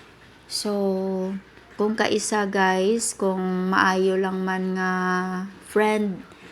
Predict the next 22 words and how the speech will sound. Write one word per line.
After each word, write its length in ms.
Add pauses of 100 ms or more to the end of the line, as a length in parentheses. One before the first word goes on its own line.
(160)
sa 160
imo, 800
kung 160
maayo 480
gid 160
kang 220
nakita 420
mo 160 (160)
nga 220
hindi, 420 (480)
hindi 320
bala 400
sila 300 (180)
nga, 140 (1300)
nga 200 (200)
fake 320
lang 240
ka, 300
nga 260
pagka, 400 (1200)
nga 460
pagka 420